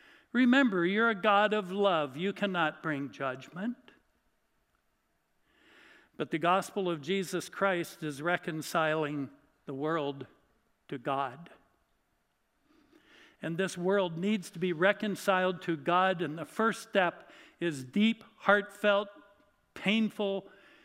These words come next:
as on the day of Pentecost, conviction of sin and a cry to repent. And a plead to salvation. "God, what must I do to be saved?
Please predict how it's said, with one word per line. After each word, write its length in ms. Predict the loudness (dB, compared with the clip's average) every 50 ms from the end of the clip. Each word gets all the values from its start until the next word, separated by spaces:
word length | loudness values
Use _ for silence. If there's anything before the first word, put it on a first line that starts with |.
| _ _ _ -4
as 240 | -2 -2 -2 0 0
on 160 | 0 0 0
the 80 | 0 -2
day 220 | 0 0 0 0
of 120 | 0 -2 -2
Pentecost, 800 | -2 -2 0 0 0 -2 0 0 0 2 2 0 -4 -6 -10 -20 -20 -20 -20 -20 -20 _ -2
conviction 640 | -2 0 0 0 2 2 2 2 2 -2 -2 0 0
of 160 | 0 -2 -2
sin 400 | -4 0 2 2 2 4 2 2
and 120 | 0 0 -4
a 60 | -8
cry 520 | -8 -4 2 6 6 8 8 6 4 4 0 -2
to 180 | -4 -4 -2 -2
repent. 560 | -2 -4 -6 -6 -6 -2 -2 -2 -2 -2 -6 -10 -18 -20 -20 -20 _ _ _ _ _ _ _ _ _ _ _ _ _ _ _ _ _ _ _ _ _ _ _ _ _ _ _ _ _ _ _ _ _ _ _ _ _ _
And 120 | -4 -2 -2
a 20 |
plead 640 | -2 -2 0 6 8 10 10 10 8 6 4 -2 -6 -6
to 100 | -6 -4
salvation. 840 | 0 4 6 6 6 4 2 2 2 2 2 2 -2 -4 -6 -6 -4
"God, 560 | 2 4 6 8 8 8 6 4 2 0 -2
what 280 | 2 4 4 4 2 0
must 260 | -2 -2 -2 0 2
I 140 | 2 2 2
do 400 | 0 0 2 4 6 6 6 4
to 160 | 2 0 -2
be 160 | -2 -2 -2
saved? 560 | -2 0 2 4 4 4 2 0 -2 -4 -8